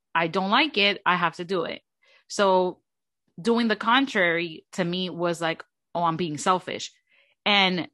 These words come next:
I'm telling you, I struggled a lot. Like, the more you practice it, the better it's that, th-, that selfishness feeling goes away, right? 'Cause you start realizing, like, "No, I'm not being selfish. It's just that I know what I can and can't tolerate."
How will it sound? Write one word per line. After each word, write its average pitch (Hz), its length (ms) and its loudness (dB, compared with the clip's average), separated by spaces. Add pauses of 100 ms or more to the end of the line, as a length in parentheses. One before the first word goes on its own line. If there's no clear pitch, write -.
(220)
I'm 180 160 2
telling 220 260 2
you, 208 60 2
I 175 80 2
struggled 185 460 -2
a 190 40 2
lot. 190 220 6
Like, 180 160 0
the 180 60 -4
more 185 180 0
you 285 140 -2
practice 262 480 -2
it, 277 160 -4
the 208 80 -2
better 190 440 0
it's 196 200 -8 (180)
that, 165 300 -2
th-, - 120 -12 (360)
that 190 180 0
selfishness 214 840 -6 (200)
feeling 247 520 2 (520)
goes 190 220 2
away, 185 540 -2
right? 190 160 -2
'Cause 185 100 -6
you 175 80 -8
start - 220 -2
realizing, 180 440 0
like, 156 160 -6
"No, 160 140 -6
I'm 180 160 -2
not 254 220 0
being 180 240 -2
selfish. 165 560 -6 (260)
It's 190 180 0
just 214 180 -2
that 190 180 0
I 175 160 2
know 180 160 -2
what 185 140 0
I 180 60 0
can 175 260 -6
and 180 100 -6
can't 202 260 -6
tolerate." 170 500 0